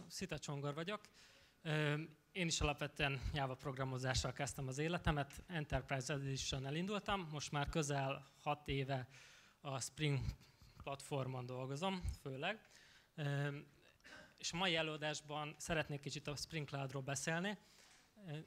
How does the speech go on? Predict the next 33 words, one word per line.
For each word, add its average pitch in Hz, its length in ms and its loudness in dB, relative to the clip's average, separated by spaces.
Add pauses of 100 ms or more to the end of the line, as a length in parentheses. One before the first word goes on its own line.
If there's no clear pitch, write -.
(320)
az 160 120 -2
elmúlt 180 460 4
másfél-két 170 680 2
évben 143 300 -2
kezdtünk 143 540 -4
el 139 140 -2
a 139 40 -4
Spring 147 260 -4
Cloud-dal 139 340 -2
dolgozni. 180 640 -4 (360)
Ö, 156 80 -6
jelenleg 147 680 2
vannak 143 260 -4
szervereink, 139 500 -2
amik 139 180 -4
már 143 140 -4
productionben 139 640 -6
is 135 160 -8
ezt 143 160 -10
a 143 40 -14
technológiára 139 760 -2
épülve 139 340 -4
futnak. - 760 -2 (240)
A 147 460 -2
jelenlegi 175 480 4
legnagyobb, 143 680 -2
ö, 147 160 -6
megoldásunk 156 800 -4
nagyjából 139 520 -4
tizenhét 135 560 -6
microservice 135 760 -4
von 127 120 -8
magába. 165 600 0